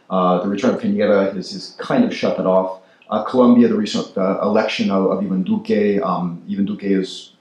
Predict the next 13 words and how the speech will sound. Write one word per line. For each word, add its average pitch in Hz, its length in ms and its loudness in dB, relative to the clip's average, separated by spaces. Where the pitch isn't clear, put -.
arguably 101 360 0
no 98 160 2
friend 98 280 0
of 92 100 2
Russia, 95 280 0
although 90 240 0
he's, - 360 -8
you 85 80 -6
know, 82 180 -6
not 98 200 -2
necessarily, 92 460 -4
you 92 100 -6
know, 82 200 -6